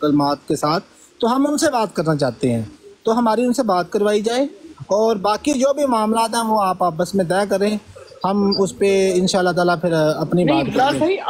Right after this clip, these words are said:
Speaker 2: आप ही के साथ तय होगा मामला। ब्रॉड जो है शाहिद भाई की होगी,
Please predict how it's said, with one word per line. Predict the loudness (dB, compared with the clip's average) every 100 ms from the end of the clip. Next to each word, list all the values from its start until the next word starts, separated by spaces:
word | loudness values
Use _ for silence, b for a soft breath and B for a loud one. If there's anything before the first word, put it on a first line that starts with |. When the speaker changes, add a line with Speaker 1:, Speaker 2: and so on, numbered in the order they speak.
| 0
Speaker 2:
आप | 0 -2
ही |
के | 0 -2
साथ | 2 0 0
तय | 0
होगा | 2 2 0 0
मामला। | 0 0 -2 -2 -4 -10 -14 -6
ब्रॉड | 0 2 2 0 -2
जो | 0
है | 2 2
शाहिद | 0 0 0 0
भाई | 0 0
की | 2
होगी, | 2 2 2